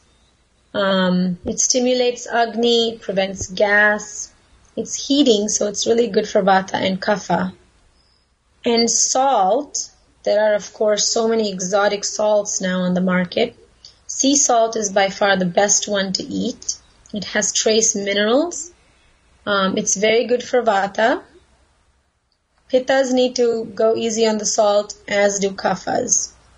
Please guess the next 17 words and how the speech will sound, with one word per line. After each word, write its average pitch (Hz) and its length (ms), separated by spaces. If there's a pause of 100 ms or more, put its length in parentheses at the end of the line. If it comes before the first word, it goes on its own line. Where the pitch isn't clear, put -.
(1600)
It - 40
has 254 180
a 247 80
warming 214 380
quality 180 480
as 170 160
well. - 320 (600)
Saffron, 254 880
one 220 120
of 214 140
my 208 100
most 208 440
favorite 202 360
spices. 214 760
I 214 200
actually 220 360
c-, - 180